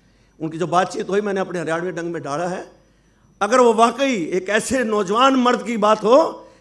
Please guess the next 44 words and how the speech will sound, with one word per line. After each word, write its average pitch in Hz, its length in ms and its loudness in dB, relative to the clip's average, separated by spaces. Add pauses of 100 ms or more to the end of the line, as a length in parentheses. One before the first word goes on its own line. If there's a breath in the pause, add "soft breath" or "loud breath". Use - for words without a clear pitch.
जिसने 170 200 -2
तेईस 233 380 2
साल 208 200 4
की 208 80 -2
उम्र 196 160 0
में 190 140 -4
देश 185 240 -2
में 180 120 -6
जीने 175 220 -2
से 160 80 -12
पहले 156 200 -8
मरना 156 300 -6
सीखा, 165 540 -4 (520 soft breath)
तो 156 60 -4
आपकी 147 200 -8
तालियां 175 420 -2
वहां 147 160 -4
तक 147 100 -8
पहुंचे, 151 420 -10
शहीद 147 260 -10
आजम 120 220 -8
के 120 120 -16
चरणों 110 280 -16
तक। 117 160 -16
मैं 143 100 -8
बताता 151 340 -6
हूं 190 60 -4
क्या 165 160 -6
हुआ 131 240 -6
था। - 300 -20 (880 soft breath)
जब 139 180 -12
गई 160 160 0
मां 165 200 -2
मिलने, 160 280 -4 (800)
तो 131 60 -18
भगत 135 320 -12
ने 139 100 -14
कहा, 131 260 -12
"सुन 147 340 -14
ले 143 140 -8
ध्यान 127 300 -12
ते 135 160 -14
बात 123 360 -8
मेरी, 120 480 -12